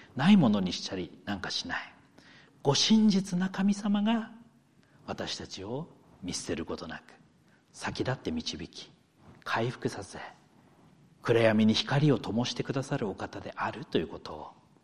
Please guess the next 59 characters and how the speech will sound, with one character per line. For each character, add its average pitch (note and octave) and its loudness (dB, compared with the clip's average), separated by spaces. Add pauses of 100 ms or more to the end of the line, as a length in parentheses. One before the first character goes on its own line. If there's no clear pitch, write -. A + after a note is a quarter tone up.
(280)
を - -8
覚 E2+ -4
え、 D#2 -10 (600)
心 F#2 -4
か F2 -6
ら - -6
の E2 -8
礼 G#2+ -6
拝 B2 -8
を C3+ -4 (320)
お - -8
捧 E2+ -10
げ D#2 -6
し - -8
て - -14
ま D#2+ -6
い D#2+ -8
り E2+ -12
た B2+ -8
い A#2 -6
と D#2 -12 (220)
思 D#2 -14
い D2 -14
ま C#2+ -16
す。 - -20 (500)
そ - -6
し - -2
て、 C3+ -2 (260)
ご - 2
真 C#3+ 4
実 B2+ 4
な A#2+ 4
神 D3 0
様 C3+ -2
が、 C3 -2 (280)
そ - 4
の G#3+ 8
約 F#3 8
束 A3 4
の A3 4
通 A#3 6
り G#3+ 6
お E3 4
使 - -2
わ A3+ 6
し - -6
く - -2
だ B3 4
さ B3 0
っ C4 2
た C4 -2
救 - -2
い A#3+ 6
主、 A3+ 0 (100)
イ F#3 6
エ C4+ 2
ス - -8
様 - 2
が、 A#3+ 2